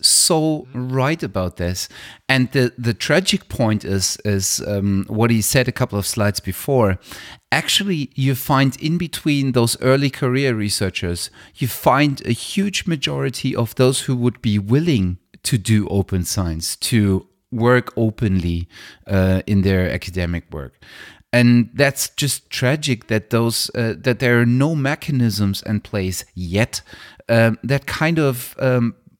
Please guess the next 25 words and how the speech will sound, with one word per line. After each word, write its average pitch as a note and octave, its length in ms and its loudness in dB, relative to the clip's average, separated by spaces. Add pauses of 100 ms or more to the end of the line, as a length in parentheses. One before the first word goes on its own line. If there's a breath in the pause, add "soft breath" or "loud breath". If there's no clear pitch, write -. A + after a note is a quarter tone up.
(140)
give C#3 320 -2
them G#2+ 240 2
freedom, C3 800 0 (420 loud breath)
um, A2+ 500 4 (140)
to A#2+ 240 -2
seize E3+ 640 -2
the C3 100 -2
potential A#2 520 0
that G2+ 240 0
open, A2+ 480 0
various B2+ 480 4
open G2+ 220 -4
science F#2 300 -4
aspects, F2 560 -4
uh, F#2+ 240 -2
actually G2+ 340 -4
hold. F#2+ 480 -4 (460 loud breath)
Um, G#2 560 4 (640)
in F3 140 2
the D#3 120 0
opposite, D3 500 -4 (280 loud breath)
they C3+ 320 2
are C3 140 4
forced - 720 -2
into B2+ 760 0